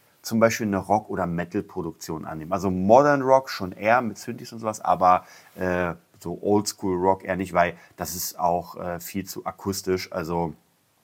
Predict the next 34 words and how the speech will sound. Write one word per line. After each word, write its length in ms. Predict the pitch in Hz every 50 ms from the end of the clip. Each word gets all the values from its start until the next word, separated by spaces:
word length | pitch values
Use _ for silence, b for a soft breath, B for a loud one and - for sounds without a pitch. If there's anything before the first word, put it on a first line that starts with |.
| _ _ _ _ _ - -
da 140 | 101 - 90
müsste 220 | 92 92 - -
man 120 | 92 90 90
ja 100 | 87 82
richtige 340 | 78 87 - - 85 85 78
Drums 320 | - 87 82 82 78 82
aufnehmen 420 | 82 85 - - 82 85 82 82
und 220 | 85 87 82 85 -
die 260 | 87 73 73 87 85
Möglichkeiten 680 | 78 80 80 82 80 - - - - 85 82 78 73 73
habe 120 | 76 76
ich 100 | 76 82
eigentlich 200 | 80 80 82 _
gar 180 | - - - -
nicht. 160 | - - -
Also 160 | 78 - -
von 180 | - _ - 78
dem 140 | 78 76
her 180 | 76 78 78 - B B B B B B B B B B B -
schauen 240 | - - 113 123
wir 100 | 123 117
mal, 220 | 104 101 98 95 87
wie 100 | 90 87
wir 80 | 92
das 180 | 87 90 85 -
dann 160 | - 90 85
machen. 400 | 87 92 98 104 113 113 120 120 b b b b b b _
Ähm, 400 | 104 101 98 98 95 98 95 98 - - - _
ansonsten, 1080 | - 92 92 92 82 95 101 110 117 113 - - - - 113 113 113 113 113 110 110 113 - _ _ _ _ _ - - _ _ -
ja, 280 | 131 120 101 85 - -
das 240 | - 117 110 - -
Projekt 460 | - - - 107 104 107 107 107 -
ist 140 | 95 - -
ganz 200 | 104 98 95 -